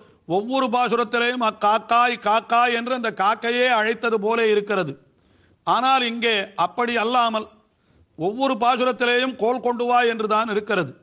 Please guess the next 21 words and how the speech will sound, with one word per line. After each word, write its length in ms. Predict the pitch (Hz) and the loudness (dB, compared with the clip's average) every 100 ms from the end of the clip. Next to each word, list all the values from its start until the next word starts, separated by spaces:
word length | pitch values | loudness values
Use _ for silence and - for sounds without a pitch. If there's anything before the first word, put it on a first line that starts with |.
| _ - | _ -2
ஆனால் 420 | 190 233 254 254 - _ _ _ | 0 2 0 -2 -20 _ _ _
ஏழாவது 600 | 143 185 254 269 262 247 | -4 -2 2 2 2 -2
பாசுரத்திலேயும் 800 | 220 226 226 226 220 220 202 208 - _ _ _ _ - | 0 0 0 -2 -2 -2 -2 -4 -10 _ _ _ _ -4
கடைசியிலே 680 | 185 247 247 254 240 233 | -2 -2 -4 -2 0 0
பத்தாவது 560 | - 185 - 285 277 269 | -2 -2 -2 0 0 0
பாசுரத்திலேயும் 800 | 233 233 226 226 226 208 202 233 - _ _ _ | -2 0 -2 -2 -2 -2 -4 -8 -16 _ _ _
இது 220 | 202 240 | -6 -6
காக்கையை 640 | - 185 254 - 285 277 | -2 0 0 0 -2 0
நோக்கி 360 | 262 247 214 254 | -2 -4 -4 -8
சொன்னதுதான் 760 | - 226 226 214 202 208 170 - - | -4 -4 -2 -2 0 0 -2 -10 -8
என்று 260 | 233 285 | -8 -4
நன்றாக 460 | 233 226 233 233 233 | -4 -2 2 2 2
தெள்ளத் 380 | 226 214 247 - | 0 -2 -2 0
தெளிவாக 540 | 226 220 220 208 151 - _ _ - | 0 2 4 2 0 -6 _ _ -2
ஆழ்வாரே 460 | 208 233 233 226 233 | 0 2 2 2 0
காட்டி 360 | 196 226 226 | 0 -2 -2
விடுகிறார். 380 | 220 208 196 156 - | -4 0 0 -2 -4
இந்த 240 | 202 202 202 | -12 -6 -4
பதிகத்தினுடைய 680 | 202 208 262 254 233 226 | -2 0 -2 -2 -2 0
இறுதி 280 | 190 262 269 | 0 0 -2
பதிகத்திலே, 680 | 254 240 226 233 226 220 | -4 -4 -2 -2 -2 -4